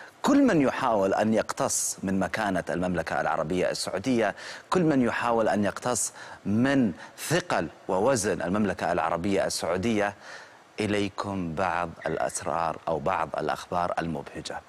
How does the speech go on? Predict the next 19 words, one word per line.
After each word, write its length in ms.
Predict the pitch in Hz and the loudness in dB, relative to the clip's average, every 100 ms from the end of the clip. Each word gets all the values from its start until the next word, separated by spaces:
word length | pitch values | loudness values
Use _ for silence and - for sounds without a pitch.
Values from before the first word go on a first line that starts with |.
| - - - 170 | -18 -16 -6 0
المملكة 220 | 196 123 | 0 2
العربية 300 | 92 101 120 | 0 0 0
السعودية 400 | - 80 87 95 | 0 -2 0 2
ولله 260 | 82 85 | 2 0
الحمد 360 | 78 - 104 98 | -2 0 -2 0
أعلنت 380 | 123 92 76 82 | 0 0 -2 -8
الثلاثاء 460 | 80 85 85 98 | -6 -4 -2 -2
الماضي 480 | 73 87 95 85 78 - - - - | 0 0 -2 -2 -6 -8 -14 -10 -4
عن 180 | 95 98 | 0 0
مذكرة 440 | 90 104 - 90 | 0 -2 -4 -6
تفاهم 640 | - 87 98 87 87 90 80 | -4 -6 -2 -4 -2 -4 -4
لإنشاء 600 | - 80 - 95 98 - - - - | -6 -8 -6 -2 -2 -2 -10 -16 -6
خطة 440 | - 131 - 98 - | -6 -4 -4 -4 -4
الطاقة 500 | 92 - 95 - 87 - | -8 -4 -6 -2 -2 -2
الشمسية 540 | - 90 - 104 87 | -4 -4 -4 -2 -2
عشرين 500 | 71 - 90 90 87 - | -2 -4 -2 0 -2 -4
ثلاثين. 440 | 98 82 - 76 69 - - - | -4 -4 -4 -8 -8 -12 -12 -6
هذه 200 | - 170 | 0 2
الخطة 460 | 160 - - - | 2 0 -2 -2